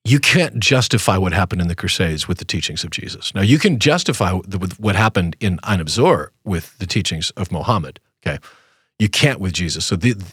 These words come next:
even that, the Crusades, that was a antichrist idea that happened. So we get to be Christ in the flesh to them and show them that we, you know, we are their friends. They're not alone. That,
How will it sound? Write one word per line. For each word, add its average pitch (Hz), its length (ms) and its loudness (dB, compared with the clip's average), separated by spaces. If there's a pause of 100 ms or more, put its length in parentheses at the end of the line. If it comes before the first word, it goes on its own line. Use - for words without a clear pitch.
(340)
even 156 320 4
that, 98 280 2
the - 80 -6
Crusades, 98 480 0
that 120 260 0
was 104 280 0
a 90 180 -2 (100)
antichrist 90 880 -2
idea 73 400 -6 (640)
that 92 100 0
happened. 80 280 -2
So 90 100 -2
we 110 260 6
get 107 240 0
to - 140 -4
be 78 300 -4 (460)
Christ - 580 -2 (840)
in 147 200 4
the 120 60 0
flesh - 680 0
to 131 280 4
them 87 360 0 (680)
and 104 160 0
show 117 360 4
them 95 220 0
that 92 160 -4
we, 107 260 -4
you 107 120 -8
know, 87 120 -8
we 98 280 -10
are 110 200 0
their 90 160 -4
friends. 87 340 -8
They're 87 140 -6
not 101 360 2
alone. 80 420 -6 (520)
That, 92 220 -2